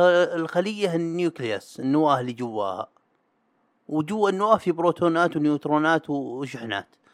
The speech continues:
أوكي؟ تخترق جدار الخلية، وقبل شوي قلت لكم أنها تخترق حتى ال-، ال-، أنسجة ال-، الحمض النووي وتأثر به.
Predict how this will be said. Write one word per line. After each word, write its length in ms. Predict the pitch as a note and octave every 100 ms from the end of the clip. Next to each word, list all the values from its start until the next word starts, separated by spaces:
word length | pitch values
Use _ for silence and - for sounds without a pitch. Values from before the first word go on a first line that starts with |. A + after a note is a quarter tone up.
| _ -
أوكي؟ 300 | C3 F#3 G#3+ - _ _ _ _ _ _ _ _ _ _ _ -
تخترق 380 | B3 - F3+ D3+
جدار 320 | C#3+ E3+ F#3+
الخلية، 460 | - F3 F3 C#3
وقبل 300 | C3+ E3+ F3+
شوي 180 | - F3+
قلت 120 | E3
لكم 140 | - D#3+
أنها 120 | D#3
تخترق 460 | F#3 - - D#3+ -
حتى 400 | E3+ - - F3
ال-، 720 | F3+ - D3 C#3 C3+ B2+ G#2+ -
ال-، 560 | C#3+ C3+ B2+ A#2+ - - _ _ _ _ -
أنسجة 440 | F3+ F3 D#3+ D3+ -
ال-، 680 | D3 C3+ B2 A2 A#2+ A#2 A#2+
الحمض 320 | - D#3+ D3+
النووي 560 | C#3+ D3 D3+ A2+ G#2+ - -
وتأثر 500 | A#2 D3 - E3+ C#3
به. 200 | A2